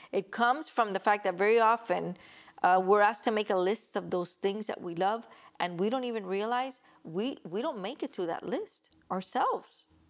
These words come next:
You know, in my case, I call it being optimistic to a fault, if that's even possible, okay? Knowing that everything is gonna be okay,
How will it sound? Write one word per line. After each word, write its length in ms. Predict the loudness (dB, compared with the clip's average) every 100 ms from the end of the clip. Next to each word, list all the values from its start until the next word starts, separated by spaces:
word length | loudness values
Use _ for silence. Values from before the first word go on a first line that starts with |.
| _ _ _ _ _ _
You 120 | 0
know, 140 | 2 0
in 120 | 4
my 280 | 4 4 0
case, 500 | -2 0 0 -4 -8 -16 -20 0
I 180 | 4 4
call 340 | 4 4 6 4
it 180 | 2
being 220 | 0 2 0
optimistic 580 | 0 -2 -2 -6 -8
to 100 | -6
a 40 | -8
fault, 440 | -4 -4 -4 -14 -8
if 160 | -6
that's 220 | -4 -4 -6
even 220 | -6 -8
possible, 480 | -8 -10 -12 -16 -16 _
okay? 260 | -8 -8 -8 -14 -20 -6
Knowing 360 | 0 2 4 4
that 120 | 4
everything 340 | 2 0 0
is 100 | -2
gonna 140 | -2 -2
be 160 | 0
okay, 600 | 0 0 -2 0 0 -2